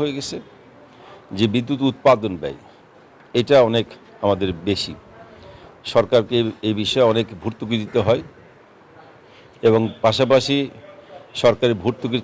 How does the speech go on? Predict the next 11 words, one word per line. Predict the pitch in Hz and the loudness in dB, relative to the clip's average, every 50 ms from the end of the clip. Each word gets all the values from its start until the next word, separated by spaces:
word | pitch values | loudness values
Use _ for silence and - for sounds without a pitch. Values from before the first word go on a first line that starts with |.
| - | 2
চাপ | - 120 117 - - | 2 4 4 2 0
কমানোর | 123 120 120 117 107 98 | 0 2 2 2 2 0
জন্য | 120 120 127 143 156 156 135 - - - - - _ - - 107 | -2 -2 -2 -4 -4 -6 -12 -20 -20 -20 -20 -20 _ -4 -2 2
আমাদের | 110 110 104 113 104 92 | 2 2 2 0 2 2
দফায় | 104 95 107 110 107 104 | 0 2 2 0 0 0
দফায় | 107 104 104 95 87 | -2 -2 -4 -4 -4
বিদ্যুতের | 101 98 92 101 92 - 104 90 87 - 87 - - | -8 -8 -8 -10 -8 -8 -8 -10 -8 -14 -14 -6 -4
মূল্য | 104 104 101 101 95 80 | -2 0 0 0 -2 -2
বৃদ্ধি | 87 78 78 85 - - | -6 -10 -10 -12 -8 -4
করা | 82 82 76 78 | -4 -4 -4 -6
হয়েছে। | 67 67 - - | -10 -14 -14 -20